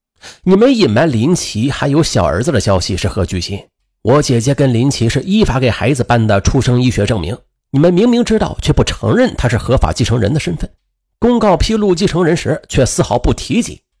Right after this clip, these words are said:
并且周一收到我的律师函，当晚你们就做贼心虚，公布变更股东继承人，此行为既不要脸，还涉嫌虚假披露，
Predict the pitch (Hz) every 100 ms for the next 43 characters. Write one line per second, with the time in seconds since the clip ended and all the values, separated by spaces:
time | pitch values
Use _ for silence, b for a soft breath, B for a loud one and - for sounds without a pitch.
0 | _ - 196 147 110 156 226 233 233 247
1 | - 185 170 113 92 117 165 123 170 -
2 | 92 175 - 208 135 85 85 156 - 120
3 | 107 127 107 160 101 95 - 147 151 226
4 | 226 _ - 185 185 180 - 185 98 208
5 | 233 190 - 127 90 131 254 233 101 80
6 | 76 - _ _ _ - 208 247 262 185
7 | 202 - 208 220 117 87 113 196 - _
8 | - 104 156 113 98 101 135 - 220 190
9 | - 101 - 247